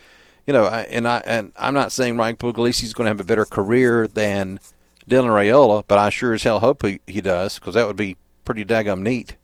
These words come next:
Puglisi, not as big of a p-, quarterback prospect as Raiola, but then he goes to the University of Georgia because he, you know, does value the word of a verbal commitment, and, and, you know, I, I hope he gets a chance to play and is,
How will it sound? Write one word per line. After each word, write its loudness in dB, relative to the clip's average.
Puglisi, 0
not 2
as -2
big 0
of -10
a -8
p-, -18
quarterback 0
prospect -2
as -8
Raiola, 2
but -2
then 0
he 0
goes 4
to -4
the -4
University -4
of -12
Georgia -2
because -4
he, -6
you -10
know, -8
does 2
value 0
the -10
word 4
of -8
a -4
verbal 0
commitment, -2
and, -8
and, -14
you -8
know, -4
I, -4
I -2
hope 0
he -4
gets -4
a -12
chance -4
to -14
play -2
and -2
is, -10